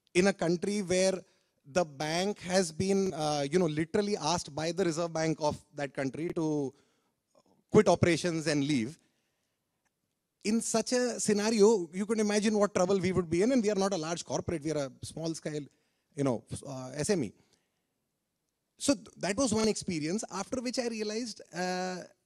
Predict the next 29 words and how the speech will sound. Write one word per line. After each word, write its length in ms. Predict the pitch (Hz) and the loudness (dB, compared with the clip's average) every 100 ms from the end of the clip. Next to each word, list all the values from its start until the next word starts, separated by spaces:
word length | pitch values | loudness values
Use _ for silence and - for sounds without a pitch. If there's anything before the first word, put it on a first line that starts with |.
| _ - | _ -6
and 100 | 214 | -4
we 80 | 220 | -2
had 100 | 220 | -2
a 20 | |
very 220 | 175 262 | -2 -2
similar 280 | 262 240 240 | 0 2 2
experience 400 | 214 226 220 214 | 0 -2 -2 0
in 80 | 190 | 0
India. 340 | 151 139 175 - _ _ _ _ _ _ _ _ _ | 0 0 -2 -6 _ _ _ _ _ _ _ _ _
We 80 | 156 | 0
had 80 | 202 | 2
an 60 | 196 | 2
account 280 | 185 233 | 2 2
with 100 | 240 | 2
the 80 | 226 | 0
P 180 | - 190 | 2 0
S 120 | - | 2
U 80 | 190 | 0
bank. 320 | 143 139 190 - 92 | 0 -4 -6 -12 -8
There 160 | 139 180 | -2 0
were 160 | 214 | 0
various 480 | 180 147 202 240 240 | -2 -2 0 2 0
branch 420 | 147 151 180 202 | 0 0 2 0
level 240 | 196 190 180 | -2 0 0
issues. 480 | 156 160 233 254 - - | 0 -2 -6 -8 -16 -18
Uh, 160 | 170 | -8
some 200 | 175 190 | -4 -2
people 240 | 196 185 190 | -4 -8 -4
were, 280 | 202 196 | 0 0